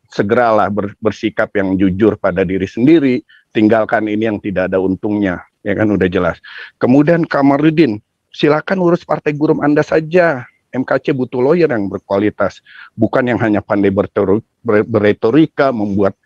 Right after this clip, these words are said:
apa, tam-, eh, tambahan-tambahan mengen-, eh, di YouTube, ya kan, yang menyerang bolak-balik TikTok yang nggak ada guna. Sementara M K C-nya sendiri nggak jelas buat kita sekarang.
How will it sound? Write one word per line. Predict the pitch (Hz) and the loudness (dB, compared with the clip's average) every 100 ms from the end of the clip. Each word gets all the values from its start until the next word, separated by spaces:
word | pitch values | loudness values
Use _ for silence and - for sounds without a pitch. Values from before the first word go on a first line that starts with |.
| _ _ _ - | _ _ _ -16
apa, | - 135 147 151 - | -6 -2 -2 -4 -4
tam-, | 110 107 - | -4 -2 -2
eh, | 101 92 87 - 135 - - | 0 2 0 -4 -12 -20 -4
tambahan-tambahan | 107 104 101 101 95 104 98 95 98 101 95 - _ _ _ _ _ _ _ _ - - | -2 2 2 2 0 -2 0 2 2 0 -2 -10 _ _ _ _ _ _ _ _ -6 2
mengen-, | 117 107 98 | 4 4 2
eh, | 110 98 | 2 2
di | 95 98 95 | 2 2 4
YouTube, | 123 127 - - 123 117 - _ | 4 4 2 0 2 2 -2 _
ya | 101 107 | -4 -4
kan, | 131 - _ _ | -6 -16 _ _
yang | - 107 104 | -2 0 2
menyerang | 101 95 95 101 101 90 - | 4 4 2 0 -2 -6 -4
bolak-balik | 107 98 104 - 101 101 - | 2 2 2 0 0 0 -4
TikTok | 101 - 98 104 | -8 -6 -6 -2
yang | 95 | 0
nggak | 87 | 0
ada | 87 90 | 0 0
guna. | 110 107 101 - | 2 2 0 -4
Sementara | - 104 87 123 131 | -2 -2 0 -2 -2
M | 117 | -4
K | 101 101 | -2 -2
C-nya | - 101 | 0 0
sendiri | 107 107 104 143 | 0 0 0 0
nggak | 113 95 90 | 0 -2 0
jelas | 101 85 - | 0 0 -2
buat | 90 85 | -6 -6
kita | - - 85 | -8 -6 -8
sekarang. | - 80 78 | -4 -4 -6